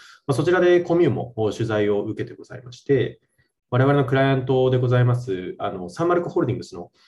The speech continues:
お、バケット様、あー、というですね、パンの食べ放題をやってるレストランがあるんですけれども、そちらのカスタマーサクセスの事例が、あの、ご紹介されてるんですね。で、えー、実際にそのバケット様のカスタマーサクセスの活用、お、取り組みのインタビューが、あの、載ってるんですけれども、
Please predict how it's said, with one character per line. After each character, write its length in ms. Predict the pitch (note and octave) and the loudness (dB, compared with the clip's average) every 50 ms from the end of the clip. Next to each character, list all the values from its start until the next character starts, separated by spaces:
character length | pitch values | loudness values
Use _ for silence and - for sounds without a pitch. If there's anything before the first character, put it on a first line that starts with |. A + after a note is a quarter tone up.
| _ _ _ | _ _ _
お、 220 | - G2 F#2+ F2 | -6 -6 -6 -4
バ 120 | F#2 C3+ B2 | -2 -2 -2
ケ 100 | B2+ F3 | 0 -2
ッ 100 | E3+ - | -2 -2
ト 80 | - | -6
様、 340 | F#2+ - F#2+ E2 D#2+ - - _ - | -8 -8 -10 -10 -12 -14 -16 _ -16
あ 680 | A#2 G2 F2+ F2+ F2 E2 E2 E2 E2 D#2+ E2 E2 D#2+ - | -16 -14 -14 -14 -14 -16 -16 -16 -16 -16 -16 -16 -18 -20
ー、 200 | _ _ _ - | _ _ _ -12
と 120 | - F2 | -10 -10
い 60 | F2+ | -10
う 20 | F2 | -10
で 80 | - | -12
す 100 | - - | -12 -14
ね、 80 | G2 E2+ | -14 -10
パ 140 | - - D#3+ | -6 -4 -4
ン 60 | C3 | -4
の 40 | A#2+ | -2
食 120 | - A#2+ | -2 0
べ 60 | C#3 | 0
放 140 | C#3 D#3 D3+ | 2 2 0
題 80 | A#2+ F#2 | 0 -2
を 40 | E2+ | -4
や 40 | |
っ 40 | - - | -6 -12
て 60 | - | -10
る 40 | E2+ | -6
レ 100 | A2 A#2 | -6 -6
ス 120 | - - | -6 -8
ト 80 | - D#2 | -12 -18
ラ 60 | D2+ | -18
ン 20 | - _ | -14 _
が 60 | F2 | -10
あ 40 | E2+ | -8
る 100 | E2+ - | -8 -10
ん 20 | - | -14
で 60 | _ | _
す 80 | _ - | _ -14
け 80 | G#2+ | -12
れ 40 | A2 | -10
ど 80 | A#2 B2+ | -6 -6
も、 280 | D3 C#3 A2 - - - - - - - - _ _ | -4 -4 -6 -8 -10 -16 -20 -20 -20 -20 -20 _ _
そ 120 | - - - | -10 -8 -6
ち 120 | - F#3+ | -2 -2
ら 80 | G3 G3 | 0 0
の 80 | F#3+ | 0
カ 120 | F#3+ F3 E3+ | -2 -4 -4
ス 60 | - | -4
タ 100 | - F3+ | -4 -4
マ 100 | F3 F3+ | -4 -4
ー 40 | F3 | -4
サ 100 | F3+ F#3 | -4 -6
ク 60 | F3+ | -6
セ 80 | - A#2+ | -6 -6
ス 80 | A#2 | -6
の 100 | G2+ F2+ | -8 -8
事 100 | F#2 F#2+ | -8 -8
例 160 | F2+ F2+ E2+ E2+ | -8 -8 -8 -8
が、 240 | E2+ F2 - - F#2 | -8 -10 -8 -8 -10
あ 60 | F#2 | -10
の、 80 | F2+ F2 | -10 -10
ご 80 | - | -10
紹 120 | - - F#2+ | -10 -8 -10
介 120 | - - | -10 -8
さ 80 | - - | -8 -8
れ 60 | F#2+ | -8
て 80 | - F#2 | -8 -10
る 120 | F2+ E2 | -10 -14
ん 160 | - - _ | -16 -18 _
で 80 | - E2 | -20 -18
す 140 | - - F#2+ | -14 -12 -10
ね。 160 | A2 B2 - - - - _ _ _ _ | -10 -10 -12 -18 -20 -20 _ _ _ _
で、 440 | A2+ A#2+ A#2 A2+ A2 A2 A2 - - _ | 2 2 4 4 2 2 0 -6 -8 _
え 80 | B2 A#2 | -2 -2
ー、 20 | A#2+ | 0
実 180 | B2 B2 - | 0 0 2
際 120 | C#3+ C#3+ C#3 | 2 2 2
に 80 | C3+ | 2
そ 60 | B2+ C3 | 0 0
の 80 | B2+ | 0
バ 100 | B2+ B2 | 2 0
ケ 60 | - | 0
ッ 20 | C3 | -2
ト 80 | - | -4
様 180 | - G2+ F#2 F#2+ | -6 -8 -8 -8
の 120 | F2+ F2 | -8 -10
カ 160 | F2 - G2+ F#2+ | -10 -10 -10 -8
ス 80 | - | -4
タ 60 | A2 | -4
マ 80 | G#2 G2+ | -4 -4
ー 20 | |
サ 100 | - A2+ | -4 -6
ク 80 | - - | -6 -8
セ 60 | - | -10
ス 100 | - - | -14 -18
の 80 | F2+ - | -18 -14
活 300 | - F#2+ - - - G2+ | -12 -12 -10 -6 -4 -4
用、 160 | F#2+ F#2+ - _ - | -4 -4 -6 _ -4
お、 180 | G#2 G2+ G2 | -4 -2 -2
取 140 | - G#2 G#2 | -2 -2 -4
り 40 | G2+ | -2
組 140 | G2 G2 G2 | -2 -2 0
み 60 | G#2 | 0
の 40 | A#2 | 2
イ 60 | B2 | 2
ン 20 | |
タ 120 | A#2+ F#2 F2+ | 0 0 -4
ビ 80 | F2 | -6
ュ 60 | E2+ | -6
ー 20 | E2+ | -6
が、 200 | E2+ F2 - - - | -8 -10 -10 -10 -12
あ 120 | G2+ F#2+ | -10 -10
の、 100 | F#2+ F#2 | -10 -10
載 160 | F2 F2+ F#2 F2 | -10 -10 -12 -12
っ 40 | |
て 140 | - _ A2 | -6 _ -2
る 140 | A2 A#2 A#2+ | 0 0 -2
ん 60 | - | -2
で 60 | - - | -6 -12
す 100 | - - | -12 -10
け 80 | F2 | -10
れ 60 | F2 E2+ | -10 -8
ど 100 | F2 F2+ | -8 -10
も、 260 | G2 F#2 F2 - | -10 -10 -10 -12